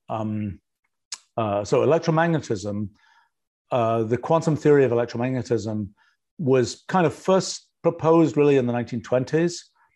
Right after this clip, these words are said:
and really got worked out in the nineteen forties. That's the theory of quantum electrodynamics.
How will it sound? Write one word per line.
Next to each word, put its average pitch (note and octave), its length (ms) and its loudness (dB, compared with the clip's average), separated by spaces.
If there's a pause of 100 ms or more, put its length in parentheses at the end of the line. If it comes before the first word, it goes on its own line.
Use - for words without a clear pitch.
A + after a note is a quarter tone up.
(320)
and B2+ 300 0
really C#3+ 200 4
got C3+ 260 0
worked C3 300 2
out C3 240 2
in A#2 80 -4
the A2+ 80 -6
nineteen A2+ 240 -6
forties. C#3+ 500 2
That's A#2+ 200 -4
the G#2 80 -12
theory A#2 220 2
of G2+ 100 -6
quantum A#2 240 -4
electrodynamics. A2+ 1040 -4